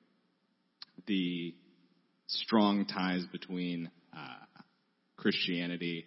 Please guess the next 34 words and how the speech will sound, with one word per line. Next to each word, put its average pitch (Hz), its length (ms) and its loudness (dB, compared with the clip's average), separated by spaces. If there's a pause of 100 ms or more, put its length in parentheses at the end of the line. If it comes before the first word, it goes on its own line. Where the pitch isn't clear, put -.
(120)
and 82 200 -10
certain 82 400 -10 (400)
movements, 90 680 -6
like - 140 -20 (140)
political 95 420 -6
movements. 90 500 -8 (320)
I - 40 -12
don't 85 100 -4
wanna 82 180 -6
get 80 140 -8 (480)
too 85 120 -10
into, 73 240 -12 (300)
into 85 200 -12
that. 80 280 -10 (360)
Um, 85 340 -10 (400)
but, 90 340 -4 (260)
like, 85 200 -8
for 104 180 4
example, 90 500 -4
a, - 340 -16
uh, 80 240 -10 (260)
a 82 180 -8 (100)
previous 101 440 2
mentor 92 300 -8
of 85 80 -10
mine 85 320 -10
from 80 140 -12
my 78 100 -14 (360)
Christian 87 260 -10
high 87 140 -10
school, 82 380 -12 (140)
uh, 82 240 -10 (360)
his 98 220 -4
wife 90 240 -8